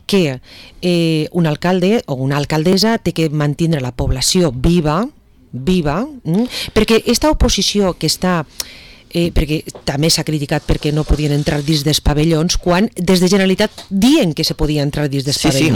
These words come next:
Speaker 2: nosaltres som més restrictius en eixe cas.
Speaker 1: Mhm.
Speaker 2: Nosaltres hem anat més allà de lo que deia el Consell en este cas. De fet,
Speaker 1: Que ha sigut
Speaker 2: ara,
Speaker 1: un
Speaker 2: ara, ara n'hi ha poblacions que entra el públic a, als pavellons. I nosaltres vam dir que no des del primer moment. O sea,
Speaker 1: Mm.
Speaker 2: lo que mos ha demanat l'oposició moltes vegades és que, que fórem menys restrictius de lo que érem en tema
Speaker 1: I,
Speaker 2: d'esports.
Speaker 1: clar,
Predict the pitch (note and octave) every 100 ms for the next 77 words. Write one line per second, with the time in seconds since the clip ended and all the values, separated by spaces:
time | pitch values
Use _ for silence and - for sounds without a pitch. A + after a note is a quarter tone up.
0 | F#2 F#2 B2 D3 D#3 C#3 - F#2 A2+ A2
1 | F2 F2 G2 E3 - D#3 F3 A#3 G2 G#2+
2 | D3+ D3+ D3 C#3 C#3 B2 A#2+ B2+ D3+ C#3+
3 | A#2 A2+ G#2+ - G#2 G2 G2+ C#3+ - -
4 | - G2+ G#2 A#2 - - F#3 B2+ D#3+ -
5 | B2 - - A#2 C#3+ - B2+ A#2+ A#2+ A#2+
6 | A#2 - C3 - E3+ C#3+ A2 C3+ A2+ F#2+
7 | F2+ - F2+ - F2+ E2 D#2 D2+ - -
8 | _ - A2 G#2 G#2 C#3+ D#3 C#3+ - B2+
9 | A#2+ A2 G#2 F#2 F2 E2+ D2 G2+ - F#2+
10 | C#3 - - G#2+ G#2 G#2+ A#2+ D3 D#3 D3+
11 | C#3+ C#3 C3 D#3 - C3+ C#3 C#3 A#2 D#3+
12 | C#3+ D#3 - C3+ B2 - - - A2+ -
13 | B2 C#3 C#3 C3+ A#2+ - A2+ G#2+ A#2+ A2
14 | G2+ F#2+ G#2+ G#2 G2+ F#2+ A2 G2 - F2+
15 | - A3+ G#3+